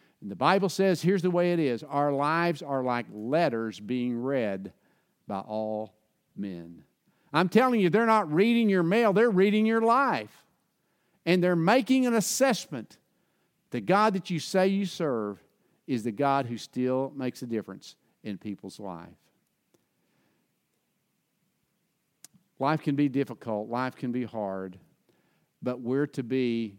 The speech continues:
uniquely different in the midst of trouble and in the midst of trials. You know, I'm afraid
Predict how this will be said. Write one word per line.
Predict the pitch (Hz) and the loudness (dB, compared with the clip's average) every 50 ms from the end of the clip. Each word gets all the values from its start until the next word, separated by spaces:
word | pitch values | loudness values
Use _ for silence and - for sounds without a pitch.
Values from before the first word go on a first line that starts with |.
| _ - | _ -10
uniquely | 113 110 107 104 107 120 123 113 - - 120 127 123 123 113 110 110 - _ - 101 | -6 -6 -4 -2 -2 -4 -4 -6 -8 -8 -6 -4 -4 -4 -6 -10 -16 -20 _ -18 -10
different | 92 107 104 - - 98 95 - - - _ _ _ _ _ _ _ _ _ _ _ | -8 -8 -8 -8 -10 -14 -18 -18 -20 -20 _ _ _ _ _ _ _ _ _ _ _
in | 113 113 110 | -6 -4 -4
the | 107 | -2
midst | 104 107 107 110 107 - - - | -2 -4 -4 -4 -6 -10 -12 -16
of | 113 - | -16 -16
trouble | - - - 113 104 90 92 92 85 82 _ _ _ _ _ _ _ _ _ _ - | -14 -10 -8 -8 -6 -6 -8 -12 -14 -16 _ _ _ _ _ _ _ _ _ _ -12
and | 104 101 | -10 -8
in | 98 98 95 | -6 -6 -6
the | 95 95 | -6 -6
midst | 98 98 98 95 - - | -8 -8 -8 -10 -12 -16
of | 104 95 - | -18 -18 -16
trials. | - - 101 92 90 87 87 87 87 85 - - _ _ _ _ _ _ _ _ _ _ | -14 -12 -10 -10 -10 -10 -12 -14 -16 -18 -20 -20 _ _ _ _ _ _ _ _ _ _
You | 123 123 | -6 -4
know, | 113 | 0
I'm | 107 127 151 175 175 | 0 2 2 2 0
afraid | 160 - - 151 156 151 151 131 | -2 -2 0 2 4 4 2 0